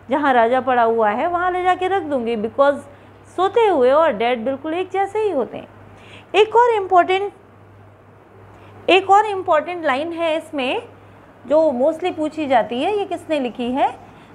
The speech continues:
ये किसने बोली है?" तो, अ, जब मैकबेथ ने मर्डर किया, उसके बाद ये लाइन जो है, "Sorry sight," इसके बाद एक और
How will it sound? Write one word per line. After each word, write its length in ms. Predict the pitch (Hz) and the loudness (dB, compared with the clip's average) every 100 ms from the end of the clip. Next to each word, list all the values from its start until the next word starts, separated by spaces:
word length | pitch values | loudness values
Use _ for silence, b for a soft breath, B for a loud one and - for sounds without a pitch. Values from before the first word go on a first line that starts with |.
| - | -6
ये 100 | 294 | -6
किसने 300 | 311 370 415 | -2 -2 0
बोली 380 | 381 262 208 196 | 0 0 0 -4
है?" 240 | - - - - - - - - - | -8 -14 -20 -20 -20 -20 -20 -18 -2
तो, 20 | 403 381 - - - | 2 4 2 -6 0
अ, 280 | 254 254 247 - - - - - - - - 233 | 2 2 0 -8 -20 -20 -20 -20 -20 -20 -14 -4
जब 260 | 277 359 | 0 2
मैकबेथ 440 | 294 277 285 440 427 | 2 2 0 -4 -4
ने 100 | 415 | -2
मर्डर 360 | 294 294 370 | -2 0 -2
किया, 580 | 359 330 285 233 339 - - - - - - - - - - - - - - - | -2 0 2 2 0 -6 -16 -20 -20 -20 -20 -20 -20 -20 -20 -20 -20 -20 -18 2
उसके 280 | 311 311 381 | 2 2 2
बाद 260 | 339 349 262 | 4 4 2
ये 220 | 262 359 | -2 0
लाइन 300 | 349 311 320 | 0 0 -2
जो 100 | 320 | -2
है, 440 | 311 269 269 320 | 0 2 2 2
"Sorry 280 | 285 262 302 | 2 2 0
sight," 440 | 302 320 320 - - | 2 2 2 -2 -8
इसके 340 | 330 - 427 | -14 -8 -4
बाद 340 | 311 311 339 | 2 2 0
एक 260 | - - - | -4 -6 0
और 260 | 330 381 | 2 2